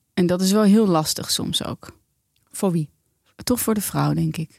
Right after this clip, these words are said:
Speaker 2: Toch voor de vrou-, voor
Speaker 1: Ja.
Speaker 2: de vrouw, hè? Ja.
Speaker 1: Ja.
Speaker 2: Dat, dat is misschien ook wel goed om te zeggen. En in deze podcast kiezen wij heel vaak de kant van de vrouw.
Speaker 1: Ja, ja, ja, ja.
Speaker 2: Dat vinden wij superbelangrijk.
Speaker 1: Heel belangrijk,
Speaker 2: Wij
Speaker 1: want
Speaker 2: vinden het superbelangrijk om alle vrouwen in hun kracht te zetten.
Speaker 1: Ja.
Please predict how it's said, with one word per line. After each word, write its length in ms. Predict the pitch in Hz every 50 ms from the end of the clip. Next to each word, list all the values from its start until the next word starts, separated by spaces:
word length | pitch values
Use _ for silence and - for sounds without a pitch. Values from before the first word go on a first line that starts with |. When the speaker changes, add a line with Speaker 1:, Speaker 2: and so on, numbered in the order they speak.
| _ _ _
Speaker 2:
Toch 220 | _ - 196 170 -
voor 120 | - 190
de 60 | 180
vrou-, 180 | 165 170 175 170
voor 120 | - - 185
Speaker 1:
Ja. 40 | 165
Speaker 2:
de 40 | 156
vrouw, 180 | - 180 180 170
hè? 120 | 170 214
Ja. 180 | 226 208 180 170
Speaker 1:
Ja. 140 | 180 - - _ _ _ _ _ _ _ - - _ _ _ _ _ -
Speaker 2:
Dat, 180 | 180 185 185
dat 100 | 202 220
is 60 | 202
misschien 280 | 226 220 - - 226 -
ook 80 | 202 202
wel 100 | 220 202
goed 120 | 208 208
om 60 | 202
te 60 | 190
zeggen. 240 | - 190 196 - -
En 180 | - 147 185 170
in 240 | - - 196 190 175
deze 440 | 202 208 233 226 - 226 208 190 - _
podcast 720 | - 202 214 - - 233 269 330 359 - - - - - _ _ _ _ _ _
kiezen 300 | - 247 240 - 226 185
wij 420 | 185 180 190 226 285 359 370 - _ _ _ _
heel 400 | _ 143 143 170 220 262 294 311
vaak 380 | - - 247 262 311 330 - -
de 60 | -
kant 260 | - - 220 220 202
van 120 | - 214 190
de 80 | 180
vrouw. 340 | 170 - 165 143 139 143 147 -
Speaker 1:
Ja, 280 | 214 208 202 - _ _ _
ja, 220 | - - 185 196 - _
ja, 140 | - - - - _
ja. 100 | - -
Speaker 2:
Dat 140 | - -
vinden 180 | - 220 214 190
wij 100 | 190 185
superbelangrijk. 840 | - - - 262 - 233 180 190 175 156 156 143 143 131 143 - -
Speaker 1:
Heel 200 | - 202 208 214
belangrijk, 480 | 196 185 165 156 143 147 185 165 -
Speaker 2:
Wij 80 | - 170
Speaker 1:
want 120 | 175 180
Speaker 2:
vinden 180 | 185 214 208 190
het 100 | - -
superbelangrijk 880 | - - - 311 320 - 294 220 226 220 226 247 254 240 254 240 208 -
om 180 | - 185 170 -
alle 280 | - 208 240 277 302 285
vrouwen 380 | - - 240 233 247 247 240 -
in 100 | 202 202
hun 160 | 202 196 185
kracht 320 | - - 160 139 - -
te 80 | - 170
zetten. 380 | 170 151 151 156 - - -
Speaker 1:
Ja. 220 | 202 185 165 156